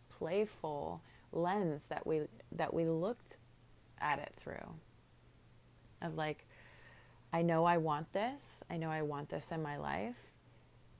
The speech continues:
And I'm pursuing it.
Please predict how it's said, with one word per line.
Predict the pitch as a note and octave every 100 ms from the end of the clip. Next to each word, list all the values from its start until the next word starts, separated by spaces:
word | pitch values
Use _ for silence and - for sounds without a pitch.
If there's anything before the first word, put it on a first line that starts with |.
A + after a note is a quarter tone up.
| -
And | E3 D#3+ D#3 D#3+ E3+ F3+ - - - - - -
I'm | D3+ D#3+
pursuing | F3 E3 - D#3 C#3+ -
it. | -